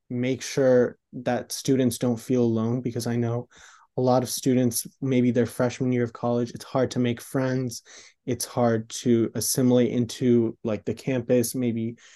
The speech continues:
you're missing home a lot. So I know that can be hard and lonely. So I think it's important that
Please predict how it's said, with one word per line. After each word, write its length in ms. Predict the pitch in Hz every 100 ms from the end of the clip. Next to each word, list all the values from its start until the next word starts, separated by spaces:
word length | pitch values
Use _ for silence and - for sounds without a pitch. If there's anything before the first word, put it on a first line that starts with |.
| - -
you're 260 | 120 110 110
missing 340 | 113 110 120
home 300 | 110 127 127
a 40 | 123
lot. 540 | 120 120 120 120 - - -
So 200 | - 131
I 80 | 131
know 180 | 139
that 200 | 135 123
can 160 | - 131
be 140 | 120
hard 360 | 117 - 123 120
and 160 | 113 107
lonely. 480 | 110 113 127 139 - _ _ -
So 120 | 123
I 60 |
think 200 | 120 123
it's 140 | 120 123
important 480 | 110 - 113 117 117
that 260 | 110 -